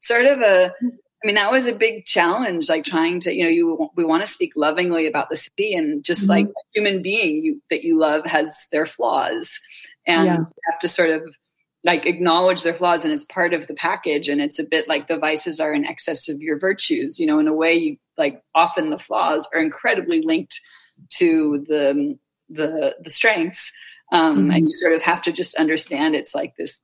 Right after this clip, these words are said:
Speaker 1: very fragile little, um,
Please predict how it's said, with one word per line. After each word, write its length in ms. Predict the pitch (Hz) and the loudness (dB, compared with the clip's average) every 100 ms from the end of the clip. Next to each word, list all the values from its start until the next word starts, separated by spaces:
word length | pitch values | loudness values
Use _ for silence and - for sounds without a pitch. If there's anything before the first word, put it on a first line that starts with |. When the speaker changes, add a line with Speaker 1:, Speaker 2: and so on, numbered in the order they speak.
| _ | _
Speaker 1:
very 340 | 151 156 151 160 | -4 -2 0 -2
fragile 680 | - 180 151 147 160 151 160 | -2 -4 -2 -4 -4 -4 -4
little, 360 | 160 160 156 _ _ _ _ _ _ | -4 -4 -6 _ _ _ _ _ _
um, 360 | 156 143 139 | -4 -2 -4